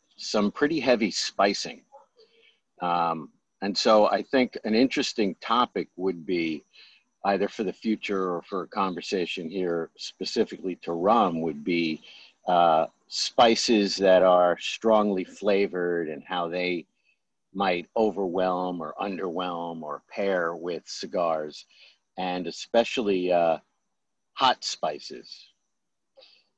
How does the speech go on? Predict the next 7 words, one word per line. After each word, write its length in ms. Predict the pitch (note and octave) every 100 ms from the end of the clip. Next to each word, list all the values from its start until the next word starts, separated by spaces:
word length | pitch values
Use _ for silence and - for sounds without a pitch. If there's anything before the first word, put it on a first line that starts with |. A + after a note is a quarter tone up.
| _
I 60 | E2+
know 160 | F#2 F2+
there's, 380 | F#2 D#2 - -
there's, 500 | F#2 E2 - - - _ _ _ _ _ _ _ -
the 60 | G#2+
term 360 | - B2+ A2+
spice 720 | - - - A#2 A2 - -